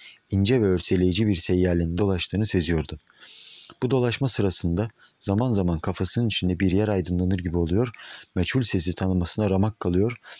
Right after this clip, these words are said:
sonra birdenbire yine karanlık basarak Selim Pusat'ın içinde derin bir acı bırakıyordu.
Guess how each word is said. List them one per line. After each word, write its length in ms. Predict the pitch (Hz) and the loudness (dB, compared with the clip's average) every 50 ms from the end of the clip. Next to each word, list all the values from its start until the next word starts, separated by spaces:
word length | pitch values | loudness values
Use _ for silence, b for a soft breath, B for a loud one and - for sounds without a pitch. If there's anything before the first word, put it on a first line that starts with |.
| B B | B B
sonra 400 | B - 110 104 101 95 101 92 | B -2 -2 0 0 0 0 0
birdenbire 580 | 104 101 92 98 104 104 101 92 87 87 90 95 - _ _ | 0 2 2 2 2 2 2 2 2 2 0 -2 -4 _ _
yine 180 | - 101 98 101 | 0 2 2 2
karanlık 420 | - - 95 92 92 90 90 - | 0 0 -2 0 0 0 -2 -2
basarak 420 | - 95 - - 117 113 113 107 - | -2 -2 0 0 0 0 -2 -4 -6
Selim 340 | - - - 98 95 95 95 | -6 -2 0 0 0 0 -2
Pusat'ın 380 | - - 92 87 - 101 92 | -2 -4 -4 -2 -2 0 -2
içinde 360 | 85 - - 90 90 98 98 98 B B B B B B | -2 -2 -4 -2 -2 -2 -2 -4 B B B B B B
derin 260 | 104 104 104 110 104 | 2 2 4 4 4
bir 60 | 95 90 | 4 2
acı 240 | 95 90 80 90 | 2 2 2 2
bırakıyordu. 460 | 85 85 85 78 - - 82 73 - | 2 2 0 -2 -2 -4 -4 -4 -6